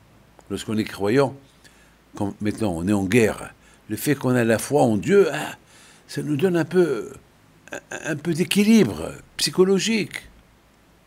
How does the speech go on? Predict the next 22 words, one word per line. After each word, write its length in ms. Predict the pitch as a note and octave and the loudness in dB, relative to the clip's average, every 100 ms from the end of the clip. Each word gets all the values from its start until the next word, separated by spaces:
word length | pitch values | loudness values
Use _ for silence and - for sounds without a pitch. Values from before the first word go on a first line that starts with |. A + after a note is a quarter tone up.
| _ _ _ - | _ _ _ 0
On 100 | D#3 | 0
prie. 460 | - - A3+ G3+ - - - - - - _ _ _ _ _ _ _ _ | 2 0 0 -2 -8 -18 -20 -20 -20 -20 _ _ _ _ _ _ _ _
Il 60 | C3 | 2
y 20 | |
a 40 | |
une 60 | C#3 | 2
différence, 460 | D#3+ - G#3+ F#3 | 0 -2 -2 -2
quelqu'un 300 | - D#3+ E3+ | 0 2 2
qui 220 | D3 C#3+ C3+ | 2 0 0
prie, 420 | - E3 A#3+ D4 - - _ | -2 -2 -2 -4 -12 -20 _
quelqu'un 260 | - D#3+ F#3 | -8 -4 -2
qui 140 | - | -4
prie 220 | F3+ C3+ C3 | -6 -2 0
pas. 260 | A2+ D#2+ - - _ | 0 -2 -6 -20 _
Celui 220 | - G3 | -6 -4
qui 100 | G3+ | -2
prie, 300 | F#3+ - A3+ | -2 0 2
au 100 | G3 | 2
moins, 400 | F#3+ A3 G#3 D#3+ - - - _ _ _ _ _ _ _ _ _ _ - - _ _ _ _ - | 2 2 2 0 -8 -20 -20 _ _ _ _ _ _ _ _ _ _ -20 -20 _ _ _ _ -10
il 120 | D#3+ | -6
compte 280 | - A#3+ - | 2 4 4
sur, 400 | - G#3 C3+ | 4 4 4